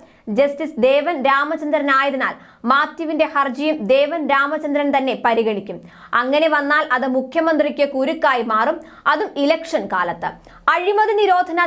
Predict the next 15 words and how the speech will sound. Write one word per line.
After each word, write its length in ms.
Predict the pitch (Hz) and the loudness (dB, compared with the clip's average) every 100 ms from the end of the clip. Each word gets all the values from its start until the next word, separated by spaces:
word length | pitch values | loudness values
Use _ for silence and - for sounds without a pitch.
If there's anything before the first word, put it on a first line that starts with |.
| 311 | 0
നിയമത്തിന്റെ 500 | 311 311 320 302 294 240 | 0 0 0 0 2 2
വകുപ്പിൽ 400 | 262 277 285 302 254 | 0 0 0 0 2
ഉൾപ്പെടുത്തി 500 | 254 254 285 262 277 240 | 2 2 -2 -2 -4 -2
അന്വേഷിക്കാവുന്ന 800 | 247 247 285 294 294 269 269 262 262 247 | -2 2 0 0 0 2 2 0 0 2
ആരോപണങ്ങൾ 640 | 247 269 269 269 277 269 - - - - | 2 2 0 0 0 -2 -2 -10 -10 -2
ഹർജിയിലില്ലെന്ന് 760 | 254 240 277 294 285 269 269 269 208 | -2 -2 -2 0 0 0 0 0 -2
വിജിലൻസ് 440 | 214 269 311 311 269 | 0 0 0 -2 0
ഡയറക്ടർ 380 | 262 262 269 240 254 | 2 0 -4 -4 2
കോടതിയെ 420 | 262 262 262 277 277 247 | 4 2 2 0 2 0
അറിയിക്കുകയായിരുന്നു. 880 | 247 262 262 254 269 208 190 175 175 - - _ 240 | 0 -4 -4 0 2 0 -2 -8 -14 -18 -20 _ 0
ഇത് 120 | 247 - 240 | 2 2 0
നിയമവിരുദ്ധമാണെന്നാണ് 1160 | 262 285 277 285 - 285 277 269 277 269 262 247 240 | 2 2 2 0 0 2 2 2 0 0 0 0 2
മാത്യുവിന്റെ 540 | 254 254 277 262 240 196 | 2 0 -4 0 0 0
വാദം. 260 | 175 160 156 - - - - 320 | -2 -2 -8 -14 -20 -10 0 2
കാരണം 340 | 359 359 | 2 0